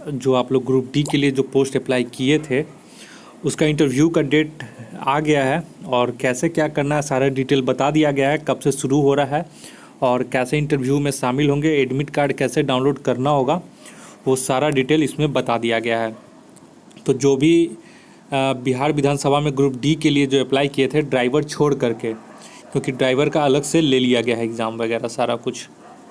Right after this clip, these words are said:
तो उसके लिए है यहाँ पे, अ, एक नोटिस आया है, तो देख लीजिएगा यहाँ पे। यहाँ पे सबसे नीचे चले जाइएगा बिहार, बिहार विधानसभा का वेबसाइट ओपन करके,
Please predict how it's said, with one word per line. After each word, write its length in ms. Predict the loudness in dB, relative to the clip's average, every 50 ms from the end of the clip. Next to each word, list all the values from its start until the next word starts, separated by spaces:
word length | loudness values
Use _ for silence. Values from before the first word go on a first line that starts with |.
| -20 -20 -20 -20 -20 -20 -20 -20 -20 -20 -20 -20 -20 -20 -20 -20 -20 -20 -20 -20 -20 -20 -20 -20 -20 -20 -6 -2
तो 280 | 0 0 2 0 -2 -2
उसके 260 | -4 -4 -2 -2 0
लिए 200 | 0 2 2 2
है 200 | 2 2 2 0
यहाँ 220 | 0 0 0 -2 -2
पे, 220 | 0 0 0 0
अ, 300 | 0 0 -2 0 0 -2
एक 200 | -4 -4 -6 -8
नोटिस 380 | -6 -4 -4 -4 -4 -4 0 0
आया 160 | 0 2 0
है, 60 | 0
तो 100 | 0 -2
देख 260 | 0 0 0 0 0
लीजिएगा 280 | -2 0 0 0 2 2
यहाँ 220 | 0 0 -2 -2 -2
पे। 120 | -2 -2 -4 -6 -14 -20 -20 -20 -20 -20 -20 -20 -20 -20 -20 -20 -20 -14 -8 -4
यहाँ 340 | -4 -2 -2 -2 -4 -4 -4
पे 120 | -4 -4
सबसे 280 | -2 -4 -4 -2 -2 -2
नीचे 240 | -2 -2 -2 -4
चले 220 | -2 0 0 0 0
जाइएगा 280 | 0 0 0 0 0
बिहार, 360 | 0 0 0 0 2 0 0 -2
बिहार 360 | 0 0 0 0 0 -2 -2
विधानसभा 460 | 0 0 -2 0 0 0 2 2 2
का 120 | 0 0
वेबसाइट 420 | 0 0 0 0 0 0 0 0 0
ओपन 200 | -2 -2 -2 -2
करके, 340 | -2 -4 -2 -2 -2 -2